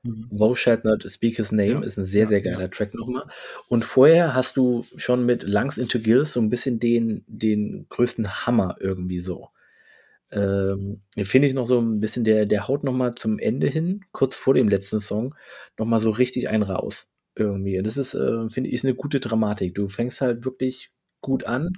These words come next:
Speaker 2: kommst mit diesem unglaublich geilen, dissonanten Highlight und wirst am Ende wieder ein bisschen, ähm, straighter. Irgendwie, um am Ende dann doch mit einem sehr geilen Outro noch, oder hier letzten Song rauszugehen und so. Das ist, ist eine gute Spannungskurve auf dem gesamten Album, finde ich.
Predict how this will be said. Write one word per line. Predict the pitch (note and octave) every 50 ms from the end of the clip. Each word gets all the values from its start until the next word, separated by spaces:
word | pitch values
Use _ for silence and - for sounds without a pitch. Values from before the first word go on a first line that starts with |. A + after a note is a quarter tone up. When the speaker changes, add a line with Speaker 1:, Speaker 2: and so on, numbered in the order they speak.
| -
Speaker 2:
kommst | - - B2+ B2 - -
mit | B2 A#2 A#2
diesem | B2 A#2+ A#2+ B2 A2+ G2+ - - -
unglaublich | C#3 D3+ D#3 D3+ C#3 B2+ - B2+ - -
geilen, | A#2 A2 A#2 A#2+ B2 A#2+
dissonanten | A#2+ A#2+ - A#2+ A#2+ A#2 A2+ - A#2 G#2+
Highlight | A2+ A2+ B2 C#3 C#3 -
und | A2+ A2
wirst | A2 A2+ - B2
am | A2+ -
Ende | - G#2+ A#2+ A#2+ A2+
wieder | A#2 A2 A2
ein | G#2 G#2
bisschen, | G#2 A2 - - - A2 G#2 G2+ G2 G2 G2 - _ _ _ _ _ _ _ _ _ _ _ _ -
ähm, | - G2+ G2+ G2+ G2 F#2+ F#2+ F#2+ F#2+ F#2+ F#2+ - _ _
straighter. | - - - - - A2+ G#2 G2 F#2+ F2+ E2+ F2+ - _ _ _ _ _ _ _ -
Irgendwie, | - A2 A#2 A#2 A#2+ A#2
um | - A2+ A2+
am | A#2 A2 G#2+
Ende | A2 B2 C#3 C3
dann | B2 A#2 A2
doch | A2 A#2 A2+ -
mit | A2+ G#2 G2+
einem | G#2 G#2
sehr | G2 G#2 G#2+ A2 G#2+
geilen | G#2+ G2 F#2+ G2+ G#2+ G#2+ G#2 G#2 G2+ F#2+ - - - _ -
Outro | - A2 A2+ - - G#2+ G2+ G2
noch, | G2 F#2 G2 - -
oder | G#2 G#2 F#2+
hier | G2 G2 F#2+
letzten | F#2+ G2 G2+ - - G#2+
Song | G2+ - G2 G2 F#2+
rauszugehen | F#2 F#2+ G2 G2 - - F#2+ F#2+ F#2+ - F#2
und | G2+ F#2
so. | F2+ F#2 F2+
Das | G2 F#2 F#2+
ist, | G#2+ A2 - -
ist | - G#2+ - -
eine | A#2 A2+
gute | A#2+ C3+ C#3+ C#3
Spannungskurve | - - A2+ A2+ A#2 A2+ G#2 - - A2+ G#2+ G2+ G2+
auf | - G#2 -
dem | - G#2
gesamten | G2 F#2 G2+ G2 G2 G2 F#2
Album, | - G2 G2+ G2+ F#2 F#2+
finde | - F2+ F2 F2+ F2+
ich. | F#2 -